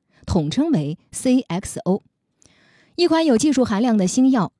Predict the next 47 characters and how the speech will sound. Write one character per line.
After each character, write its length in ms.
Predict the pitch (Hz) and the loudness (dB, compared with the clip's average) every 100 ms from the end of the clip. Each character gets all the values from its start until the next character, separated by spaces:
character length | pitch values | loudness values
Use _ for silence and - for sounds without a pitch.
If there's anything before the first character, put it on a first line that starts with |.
| - | -6
从 200 | 185 220 | -2 0
发 240 | 254 262 | 0 0
现 240 | 269 208 | 0 -2
到 160 | 180 180 | -2 -4
上 280 | 175 247 185 | -2 -2 -2
市， 280 | - 202 143 _ _ | -2 -6 -8 _ _
环 320 | - 156 160 | -8 -6 -6
节 240 | 196 147 | -6 -6
众 300 | 160 302 220 | -4 -2 -2
多， 260 | 151 139 127 _ _ _ _ | -2 -8 -10 _ _ _ _
周 180 | - 339 | 0 0
期 300 | - 320 330 - - | 0 0 -2 -6 -6
往 120 | 180 | -2
往 140 | 214 151 | -2 -4
超 220 | - 180 | -4 -2
过 120 | 175 | -2
十 280 | 147 - 160 | -4 -4 -2
年。 220 | 196 - _ _ _ _ _ _ | -2 -2 _ _ _ _ _ _
为 140 | 311 | 0
了 80 | 294 | 2
节 160 | 247 233 | 2 0
约 120 | 277 | 0
成 220 | 180 180 | -2 -2
本， 160 | 233 - _ _ - | -2 -4 _ _ -4
不 100 | 233 | -4
少 160 | 196 151 | -2 -4
药 220 | 202 180 | -2 -2
企 220 | - 143 | -4 -6
会 200 | 135 196 | -4 -6
把 160 | 143 127 | -6 -10
其 240 | - 160 | -8 -4
中 200 | 170 233 | 0 0
的 100 | 202 | 0
一 140 | 160 | -4
些 160 | 151 170 | -6 -6
环 260 | 170 135 170 | -6 -6 -6
节 300 | 160 135 156 - - | -6 -8 -10 -16 -8
交 200 | 208 185 | -4 -4
给 120 | 135 | -6
其 300 | - - 160 | -8 -6 -6
他 160 | 269 | -4
的 100 | 277 | -4
企 260 | 196 - 131 | -4 -6 -6
业 140 | 165 | -4
去 140 | 147 165 | -4 -4
研 240 | 147 123 | -6 -6
究， 240 | 139 170 | -2 -4